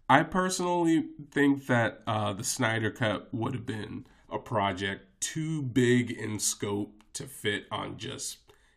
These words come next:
D C Universe. I think that, or it being on H B O Max is definitely, or that definitely is where it,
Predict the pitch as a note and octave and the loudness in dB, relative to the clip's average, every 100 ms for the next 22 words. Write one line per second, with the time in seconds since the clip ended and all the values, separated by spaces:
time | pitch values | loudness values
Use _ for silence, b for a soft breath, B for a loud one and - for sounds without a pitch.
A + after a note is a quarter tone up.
0 | b _ - G#2 F#2+ - G#2 F#2+ G2 G2+ | b _ -8 -6 -4 -4 -4 -4 -2 -4
1 | G2 G#2 G2+ - - F2+ F2+ G2+ F#2+ - | -4 -4 -4 -6 -8 -8 -6 -6 -6 -4
2 | F#2 F#2 - _ b b b b b _ | -4 -6 -8 _ b b b b b _
3 | - A#2+ G2+ F#2+ - - _ _ C3+ B2+ | -6 -4 -2 -4 -6 -12 _ _ 2 2
4 | G#2+ A#2 A#2 G#2 G#2 G2+ - F#2 G2 - | 0 -4 -2 -2 -4 -6 -6 -8 -10 -8
5 | G2+ F2+ E2 E2 C#2 - - - - - | -2 -2 -2 -8 -10 -14 -14 -10 -10 -8
6 | - A#2+ B2+ A2+ G2+ - G2 E2+ - F2+ | -10 -10 -8 -8 -8 -10 -12 -12 -10 -10
7 | F#2 - - _ - A2+ A2+ A2+ A2 G2 | -10 -12 -14 _ -10 -8 -6 0 0 0
8 | G#2 G#2 - G2 F#2+ G2 G#2+ A2 - - | -4 -4 -4 -6 -6 -8 -10 -14 -16 -18
9 | - B2 C#3 - G#2 F2 G2+ E2+ E2 - | -14 -12 -10 -8 -8 -8 -8 -10 -16 -16
10 | - G#2 | -14 -14